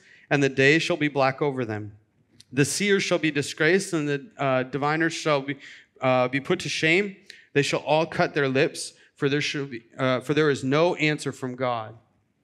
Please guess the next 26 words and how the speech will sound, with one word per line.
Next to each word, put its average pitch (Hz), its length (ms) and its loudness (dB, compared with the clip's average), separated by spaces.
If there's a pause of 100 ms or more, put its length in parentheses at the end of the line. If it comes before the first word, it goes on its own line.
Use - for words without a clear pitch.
(500)
But 156 500 2 (580)
as 151 300 2
for 190 160 0
me, 180 180 4
I 143 140 4
am 143 140 2
filled 151 240 -2
with 151 160 -4
power, 143 360 2
with 151 180 -4
the 147 60 -6
Spirit 151 380 -2
of 180 100 -2
the 185 80 -2
Lord, 127 320 0
and 127 140 -4
with 117 160 -6
justice 135 460 -4
and 165 100 -2
might 131 220 -2
to 135 80 -14
declare 131 420 -2
to 180 80 2
Jacob 123 400 -4
his 117 160 -10
transgression 123 760 -6